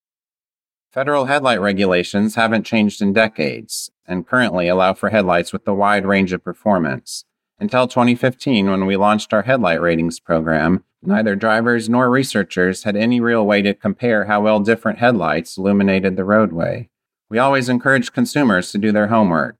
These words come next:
check headlight ratings, and if possible, test drive a vehicle at night. Our headlight ratings and safety awards have been a huge motivator for automakers to improve their headlights.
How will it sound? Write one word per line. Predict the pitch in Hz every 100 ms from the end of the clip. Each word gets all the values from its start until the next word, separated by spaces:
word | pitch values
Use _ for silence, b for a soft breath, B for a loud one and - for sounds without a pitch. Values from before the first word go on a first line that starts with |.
| _
check | - 123 -
headlight | 135 107 80
ratings, | 85 80 80 87 92 - -
and | 107
if | 110
possible, | 131 131 131 92 92
test | - 120 -
drive | 120 113
a | 107
vehicle | 101 98 - 98
at | -
night. | 104 85 - _ _ _ _ _ _ _ _ _ _ -
Our | 117
headlight | 127 160 139 92
ratings | 101 98 101 110
and | 110
safety | 107 135 131 104
awards | 85 80 78 87
have | 101 92
been | 107
a | 101
huge | 123 123 110
motivator | 120 123 90 82 80 82 -
for | 98
automakers | 101 107 104 90 - 92 -
to | 101
improve | 95 110 107
their | 104 101
headlights. | 107 92 78 69 - -